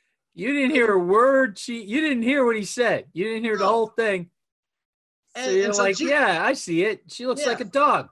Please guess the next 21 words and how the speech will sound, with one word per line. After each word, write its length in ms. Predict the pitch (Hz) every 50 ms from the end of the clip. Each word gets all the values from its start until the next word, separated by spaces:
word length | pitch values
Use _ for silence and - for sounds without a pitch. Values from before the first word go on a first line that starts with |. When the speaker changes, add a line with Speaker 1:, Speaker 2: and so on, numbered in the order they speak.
| _ _ -
Speaker 1:
Yeah. 220 | - 262 269 180 208
Speaker 2:
Around 200 | 240 254 262 240
the 100 | 220 202
eyes 280 | 196 214 233 254 240 220
a 40 | 240
little 200 | 240 240 247 240
Speaker 1:
Yeah, 140 | 269 247 233
Speaker 2:
bit. 80 | 220 240
Speaker 1:
around 200 | 269 269 269 247
the 140 | 254 254
eye. 180 | 269 269 247 214
Yeah. 220 | 220 254 262 196 147 _ _ _ _ _ _ -
Speaker 2:
Yeah. 100 | 277 269
Speaker 1:
Yeah. 60 | 262
She 160 | - - 226
look-, 200 | 233 226 214 214 _ _ _ _ _ _ _ _ _ _ _
she 120 | - - 220
looks 140 | 254 - -
like 160 | 247 240 220
a 40 | 233
schnauzer. 640 | - - - 277 285 302 285 233 202 170 139 104